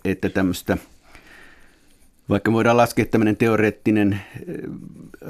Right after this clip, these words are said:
raja, mikä ehkä voisi olla tällä hetkellä joku kahdeksankymmentäviisi prosenttia tai jotain semmoista luokkaa, jos, jos katsoo niitä tartuttavuuslukuja, mitä,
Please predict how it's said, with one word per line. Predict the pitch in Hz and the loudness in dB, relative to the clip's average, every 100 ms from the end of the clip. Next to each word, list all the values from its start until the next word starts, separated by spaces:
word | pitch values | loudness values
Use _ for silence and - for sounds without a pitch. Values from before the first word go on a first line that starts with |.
| - | -8
raja, | - 107 110 104 | -2 2 2 4
mikä | 101 98 | 2 0
ehkä | 95 - | -2 0
voisi | 98 98 | 0 2
olla | 101 | 0
tällä | 98 - 101 | 0 0 0
hetkellä | 98 - 98 | 0 0 0
joku | 92 | 0
kahdeksankymmentäviisi | 92 95 92 - 101 92 - | -2 -2 -4 -4 0 0 -2
prosenttia | 92 90 92 - - 95 | -6 -2 -2 -4 -4 -4
tai | 90 90 90 | -2 -2 0
jotain | 87 92 92 | 0 -2 -2
semmoista | - - - 107 98 92 - 95 | -6 -10 -4 0 0 0 -2 -2
luokkaa, | 107 110 101 - 98 98 | 0 2 0 -2 0 2
jos, | 95 - | 0 -2
jos | - 95 - | -4 -4 -2
katsoo | 98 - 98 87 | -4 0 -2 -2
niitä | - 98 98 | -2 0 0
tartuttavuuslukuja, | 95 104 95 92 101 87 101 95 92 | -2 -2 -2 -2 -4 -2 -2 0 0
mitä, | 87 92 90 | 0 0 -2